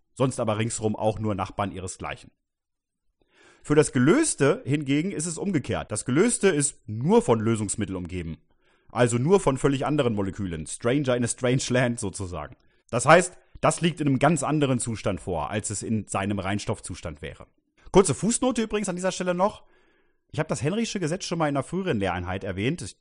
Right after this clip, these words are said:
glaub, das war in der ersten sogar tatsächlich oder in der dritten. Und da hab ich das falsch ausgesprochen. Da hab ich Henrysches Gesetz gesagt. Da war ich irgendwie französisch programmiert durch den François-Marie Raoul, nach dem das Raoulsche Gesetz benannt ist. Da hab ich den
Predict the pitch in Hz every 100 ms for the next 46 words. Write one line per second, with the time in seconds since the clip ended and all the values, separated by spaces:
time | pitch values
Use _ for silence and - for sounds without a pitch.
0 | - 98 233 - 123 151 95 - 87 127
1 | - 143 80 78 82 - 78 73 110 147
2 | 120 120 - 92 - - _ _ 113 143
3 | 117 113 151 117 - 131 113 170 - 82
4 | 85 101 - 117 120 98 113 208 98 -
5 | 78 78 - - 78 73 - - 92 117
6 | 127 127 127 120 - 120 - 143 120 -
7 | 127 120 113 117 127 92 - 101 - 107
8 | 101 - - - 110 - 123 117 107 120
9 | 113 117 123 156 143 110 110 120 113 113
10 | 113 135 131 107 95 92 - 82 80 69
11 | 73 - - - 95 104 101 95